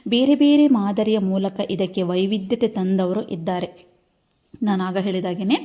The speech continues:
ತಾರಸಿಯಲ್ಲಿ ನಾನೊಬ್ಳು, ಆ, ಮಲ್ಲಿಗೆ ಕೃಷಿಯಲ್ಲಿ ಅದಕ್ಕೆ ವೈವಿಧ್ಯತೆಯನ್ನು ತಂದಿದ್ರೆ, ಆ, ಇನ್ನು ಕೆಲವರು ಅದಕ್ಕೆ ಬೇಕಾದಂತಹ ತರಕಾರಿಗಳು, ಆ ತರಕಾರಿ ಬೇರೆ ಬೇರೆ ವೆರೈಟಿಯ ತರಕಾರಿಗಳನ್ನ ಮಾಡಿ, ಆ, ವೈವಿಧ್ಯತೆಯನ್ನು ತಂದಿದ್ದಾರೆ. ಹಾಗೇನೆ ಇನ್ನು ಕೆಲವರು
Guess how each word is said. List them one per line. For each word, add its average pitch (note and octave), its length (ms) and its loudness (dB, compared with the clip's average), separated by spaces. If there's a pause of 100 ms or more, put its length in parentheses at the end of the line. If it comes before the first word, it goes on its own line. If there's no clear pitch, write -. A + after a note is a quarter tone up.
(460)
ತಾರಸಿಯಲ್ಲಿ G#3 960 -2
ನಾನೊಬ್ಳು, A3 800 0 (260)
ಆ, G3 280 0
ಮಲ್ಲಿಗೆ B3 400 4
ಕೃಷಿಯಲ್ಲಿ G#3 560 0
ಅದಕ್ಕೆ G3+ 300 -2
ವೈವಿಧ್ಯತೆಯನ್ನು F#3+ 840 0
ತಂದಿದ್ರೆ, F#3 720 -4 (120)
ಆ, F#3 320 -2
ಇನ್ನು C4+ 340 8
ಕೆಲವರು G3 320 0
ಅದಕ್ಕೆ F#3 400 -2
ಬೇಕಾದಂತಹ F#3 760 -4
ತರಕಾರಿಗಳು, G#3 920 0 (100)
ಆ G#3 40 -8
ತರಕಾರಿ G3+ 420 0
ಬೇರೆ G3 220 2
ಬೇರೆ A3 440 4
ವೆರೈಟಿಯ G#3 400 0
ತರಕಾರಿಗಳನ್ನ G3 800 0
ಮಾಡಿ, F#3 400 0 (340)
ಆ, F#3 240 0
ವೈವಿಧ್ಯತೆಯನ್ನು F#3+ 640 0
ತಂದಿದ್ದಾರೆ. F3+ 520 -4
ಹಾಗೇನೆ G3 600 -2 (340)
ಇನ್ನು A3+ 300 2
ಕೆಲವರು G#3 520 2